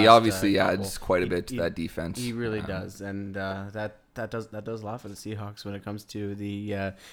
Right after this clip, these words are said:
Speaker 1: N F C West, uh, p-, playoff spot there.
Speaker 2: Yeah, I mean, you're facing the Cardinals, the Rams, and the forty-niners
Speaker 1: And those
Speaker 2: this year.
Speaker 1: forty-niners are pretty damn good, Matt.
Speaker 2: Yeah? Tell, tell us a bit more about the forty-niners and why you like them so much.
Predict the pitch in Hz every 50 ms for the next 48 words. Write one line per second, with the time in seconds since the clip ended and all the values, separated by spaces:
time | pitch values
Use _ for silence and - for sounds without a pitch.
0 | - - - - 104 104 98 - - - 104 104 104 104 101 - - - - 107
1 | 101 101 98 98 92 - - - - - - 113 110 139 143 - - - - -
2 | - - - 82 82 92 104 101 98 95 95 92 98 95 92 92 92 98 95 101
3 | 107 98 85 92 95 - - 101 92 95 - - 85 85 90 95 95 95 82 -
4 | - 98 98 98 98 95 95 98 101 - - 85 90 90 92 92 92 92 95 98
5 | - - - 98 98 95 98 98 95 95 101 98 101 - - - - - 101 101
6 | 98 95 101 110 107 117 120 113 - - 123 95 87 - 104 107 120 123 - -
7 | - 127 - - 110 110 107 107 110 110 107 104 - - - 107 107 107 - -
8 | - - 110 104 104 104 101 104 98 95 95 98 98 104 101 98 92 101 98 98
9 | 95 92 - - _ _ _ - - 104 110 127 165 208 - - - - _ _
10 | _ _ - - 107 - 143 151 - - - 170 170 165 - 156 156 147 113 131
11 | 135 135 135 123 113 107 104 - - 101 95 98 104 107 - - - 104 101 104
12 | 98 98 95 98 101 92 90 101 95 98 98 101 101 - - - - - - 120
13 | 135 139 127 117 107 104 107 - - 101 92 - - - 80 80 85 76 - -
14 | - - -